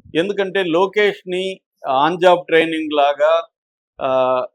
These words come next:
నెక్స్ట్ సీఎం కాబోయే సీఎం లోకేషే కాబట్టి లోకేష్ని ఇప్పటి నుంచే సీఎంగా అన్-, ఆ, అన్‌డిక్లేర్డ్ సీఎంగా చేస్తే,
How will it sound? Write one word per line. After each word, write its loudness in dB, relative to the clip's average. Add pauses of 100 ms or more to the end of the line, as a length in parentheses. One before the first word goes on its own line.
(140)
నెక్స్ట్ -4
సీఎం -2
కాబోయే 6
సీఎం -6
లోకేషే -6
కాబట్టి -6
లోకేష్ని -4
ఇప్పటి -8
నుంచే -4
సీఎంగా -2 (300)
అన్-, -8 (240)
ఆ, -6
అన్‌డిక్లేర్డ్ 0
సీఎంగా -2 (800)
చేస్తే, 0